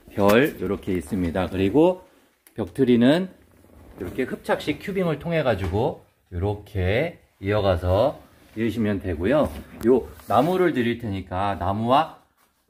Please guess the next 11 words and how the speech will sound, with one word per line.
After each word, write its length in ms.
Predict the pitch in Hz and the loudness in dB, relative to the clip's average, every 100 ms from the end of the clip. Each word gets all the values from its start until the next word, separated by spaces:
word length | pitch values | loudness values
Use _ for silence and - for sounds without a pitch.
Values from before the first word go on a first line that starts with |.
| _ _ _ _ _ | _ _ _ _ _
이 200 | 117 104 | -6 -4
흡착 560 | 95 - - 185 - - | -6 -4 0 0 0 -14
줄을 260 | 117 127 | -6 -4
이용해서 600 | 101 98 117 107 98 139 120 | -2 -2 -4 -2 0 0 -2
이렇게 160 | 95 | -10
사진도 440 | - 196 190 175 143 | -4 -4 -2 -4 0
넣어가지고 800 | 180 95 95 90 87 135 185 - _ - | 0 2 0 0 0 0 0 -6 _ 0
멋지게 720 | 104 110 117 98 101 151 - - | 0 0 -2 4 4 4 -2 -8
사용을 320 | 156 139 123 | -2 0 2
하시면 460 | 107 - 104 127 120 | 0 0 0 0 0
되십니다. 580 | 95 113 98 85 82 | -2 0 0 0 -2